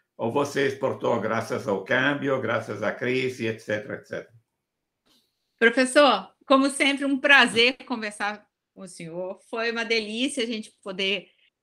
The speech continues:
Speaker 2: atualizar alguns dados, eh, compreender melhor, não é, sobre redes de empresa.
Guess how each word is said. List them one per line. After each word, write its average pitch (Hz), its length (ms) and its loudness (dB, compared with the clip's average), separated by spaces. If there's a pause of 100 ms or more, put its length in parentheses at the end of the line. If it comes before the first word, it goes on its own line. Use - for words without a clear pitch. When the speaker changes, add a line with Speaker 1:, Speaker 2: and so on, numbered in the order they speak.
Speaker 2:
atualizar 220 680 2
alguns 214 340 -8
dados, 226 840 -2 (500)
eh, 190 340 -12
compreender 220 540 -8
melhor, 214 600 -6 (320)
não 185 200 -16
é, 196 100 -10
sobre 196 240 -14
redes 202 360 -8
de 180 120 -14
empresa. 226 760 -6